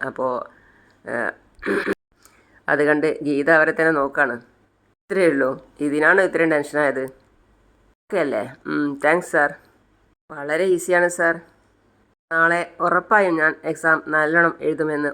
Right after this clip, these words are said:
ഉറപ്പാണ് സാർ." "All the best ചന്ദ്രികേ." "ഉം, ശരി." പിന്നെ രാവിലെ തന്നെ ചന്ദ്രിക എക്സാമിന് പോവാണ്. അപ്പോൾ പോകുന്ന വഴിക്ക് സൈക്കിൾ പഞ്ചറായി. അപ്പോൾ അവൾ തന്നെ പറയാണ്,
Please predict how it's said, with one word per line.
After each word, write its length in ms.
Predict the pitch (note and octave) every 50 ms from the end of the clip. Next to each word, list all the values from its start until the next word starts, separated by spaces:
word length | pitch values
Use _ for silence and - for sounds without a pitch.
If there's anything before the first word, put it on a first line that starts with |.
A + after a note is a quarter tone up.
| -
ഉറപ്പാണ് 440 | - D3+ D#3 D3+ D3+ - F3+ D#3 C#3+
സാർ." 280 | C#3 C#3 C3+ C3+ C3+ - - _ _ _ _ _ _ _ _ _ _ _ _ _ - F3+
"All 60 | E3+
the 140 | F#3 E3+ D#3+
best 200 | E3 E3+ - -
ചന്ദ്രികേ." 460 | D#3 D3+ D3 D3 D3+ C#3+ C#3 D3 C#3+ -
"ഉം, 220 | C#3+ C#3 C#3 C#3
ശരി." 360 | C#3 - - D#3 D3 D3+ - - - _ _ _ _ _ _ _ _ _ _ _ -
പിന്നെ 240 | A3+ F#3+ F#3+ F3+ F3+
രാവിലെ 320 | F#3 F#3+ F#3+ F#3 G3 G3+ G3+ G#3
തന്നെ 300 | G3 F#3+ F#3+ F#3+ F#3+ - -
ചന്ദ്രിക 320 | F3 E3+ E3 E3+ E3+ F#3
എക്സാമിന് 460 | E3+ E3 D#3+ - - E3 E3+ F3 F3+
പോവാണ്. 460 | F3+ E3 D#3+ D3+ D#3+ D#3+ D3+ C#3 B2+ - - - C#3
അപ്പോൾ 200 | C3+ C3+ D3 D3
പോകുന്ന 360 | C#3+ C#3+ C3+ C3+ C#3 D3 D#3
വഴിക്ക് 440 | D#3+ D#3 D#3 D#3 D3+ - D#3+ D#3 D3+ - - - - -
സൈക്കിൾ 340 | D3+ C#3 C#3 C#3 - E3 D#3+
പഞ്ചറായി. 500 | - D#3+ C#3+ C#3 C#3 C#3+ C3 B2+ A#2 - - _ _ _ _ _ _ _ _ _ _ _ -
അപ്പോൾ 440 | C3+ - D3 D3 D3 C#3+ C#3 - D3+
അവൾ 160 | D3 D3+ C#3+ D3+
തന്നെ 160 | D3+ D#3+ D#3+ D#3+ - -
പറയാണ്, 520 | D3+ C3 C3+ C#3+ C#3+ D3 D3 C#3 C3 C#3